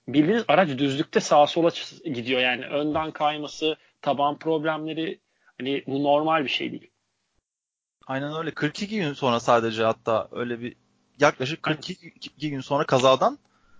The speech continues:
Speaker 2: hani mesela bunun için seneler harcamıyor, aylar aylar harcamıyor, yarışı bırakmıyor ve geri dönüyor. İnanılmaz bir şey bu. Bir insanın yapabileceği en maksimum şeylerden biri yani. Örneği ol-, var mıdır bilmiyorum.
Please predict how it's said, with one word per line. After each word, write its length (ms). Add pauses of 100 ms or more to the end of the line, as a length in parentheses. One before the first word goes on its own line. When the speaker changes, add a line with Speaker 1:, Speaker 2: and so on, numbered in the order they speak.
(200)
Speaker 2:
hani 200
mesela 400
bunun 120
için 300
seneler 400
harcamıyor, 520
aylar 360
aylar 340
harcamıyor, 720
yarışı 440
bırakmıyor 560
ve 160 (140)
geri 240
dönüyor. 280
İnanılmaz 500
bir 40
şey 240
bu. 160 (240)
Bir 100
insanın 460 (360)
yapabileceği 680
en 240 (920)
maksimum 640
şeylerden 520
biri 120
yani. 200
Örneği 300
ol-, 160
var 160
mıdır 280
bilmiyorum. 360